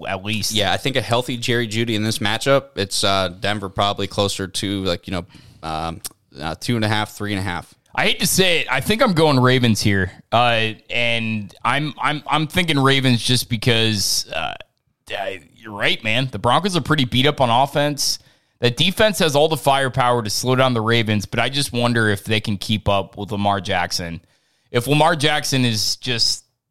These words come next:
Speaker 1: vintage Lamar Jackson, although it's very concerning the way that the Ravens looked last week against Detroit. Like, what's going on there? But, uh, yeah, the, we're, and we're still on this, we're still just dissecting this four o'clock slate. Seahawks at forty-niners, my God.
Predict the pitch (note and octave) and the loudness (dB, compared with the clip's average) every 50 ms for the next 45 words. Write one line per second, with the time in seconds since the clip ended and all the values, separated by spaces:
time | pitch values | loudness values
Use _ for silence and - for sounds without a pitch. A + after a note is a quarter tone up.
0 | _ _ _ _ _ _ _ - A2 A#2+ C3+ C#3+ C3 D3 C3+ A#2 B2 A#2+ B2 B2 | _ _ _ _ _ _ _ -6 -2 0 0 2 2 2 2 2 2 2 2 2
1 | B2 A2 A#2 A2+ A2+ A2 - A#2+ A2+ G#2+ G#2+ G#2+ A2+ - - - - A#2 A#2 F3+ | 2 2 0 0 -2 -2 -2 -2 0 0 2 2 2 2 2 0 -4 -2 0 2
2 | A3+ B3+ G3+ B2+ A2+ - - - C3 C3 B2+ A#2+ G#2+ G2 G#2 G2+ G#2 G#2 G#2+ G2+ | 2 2 0 -2 -4 -2 -2 0 2 2 4 2 2 0 0 0 0 0 2 2
3 | G#2+ G2+ F#2 - A2 F#2 F2+ G#2 G#2+ G#2 G2+ G2 F2 F#2 G2 G#2 F#2+ - - F#2+ | 0 -2 -2 -6 -8 -6 -2 -2 0 0 -2 -4 -6 -6 -6 -8 -6 -4 -2 -2
4 | F2+ F2 - - G2 F2+ D#2 F2+ F#2 F2+ - - E2+ D#2+ - - G2 F#2 E2+ E2 | -2 -2 -2 -6 -8 -10 -8 -8 -8 -8 -8 -10 -10 -10 -10 -8 -6 -4 -4 -4
5 | D#2 - - - D#2 D#2+ D#2 D#2 - - - G2+ A#2+ C3 - - A2 G2 G2 F#2 | -6 -8 -8 -8 -8 -6 -6 -8 -12 -12 -6 -4 -4 -4 -2 -4 -4 -4 -4 -4
6 | F2 E2+ D#2+ C#2+ C#2 D2 D#2 D2+ C2 B1+ - _ _ _ _ _ _ _ _ _ | -4 -4 -6 -6 -8 -8 -8 -8 -10 -12 -16 _ _ _ _ _ _ _ _ _
7 | _ _ _ - G2 F#2 F2+ F2 F2+ F2+ F2 E2+ E2 F2+ A2+ A2 G2 E2 - - | _ _ _ -2 0 0 2 2 2 2 2 2 2 2 2 2 0 -2 -4 -6
8 | _ B2 B2+ C#3 C#3+ D#3 D#3+ - D#3+ D3+ E3+ D#3 - D#3 D3+ E3 G3 G#3 G3 - | _ -4 -2 -2 -4 -8 -12 -6 -4 -2 -2 0 2 4 4 6 6 4 4 2
9 | - - G#3+ G#3 G#3 G3 F3+ D#3 - - - - D3+ D#3 C#3+ - G3 F#3+ E3+ D#3 | 2 2 4 4 4 4 2 0 0 -2 -4 -2 0 0 2 2 2 2 2 0
10 | C3+ - D#3+ C#3+ B2+ - - D3 C#3+ - D3 C3+ B2 - - - C3+ C3+ C3+ B2+ | 0 0 0 0 2 2 0 0 0 0 -4 -4 -4 -4 -4 0 2 2 2 2
11 | - C3+ B2+ A#2 - - - - A#2 A#2+ A#2+ A#2+ A#2+ - - - - - - D#3+ | 2 2 2 2 2 -2 -2 0 2 2 2 2 0 -2 -4 -2 -2 0 0 2
12 | F#3 G#3+ A3 F#3+ D3+ - - - G#2 F#2 E2+ - - - B2+ C3 B2+ A2 G2 G2 | 2 2 2 2 0 0 -2 -2 -2 -4 -4 -6 -6 -2 0 0 2 2 2 2
13 | G2 G#2 G2+ F2+ E2+ F2 E2+ - - G2+ G#2 G#2+ F#2+ E2 F2 F2+ F#2+ F#2 E2 D2+ | 0 0 -2 -4 -6 -6 -8 -4 -2 0 0 0 -2 -4 -2 0 0 0 0 -2
14 | - | -6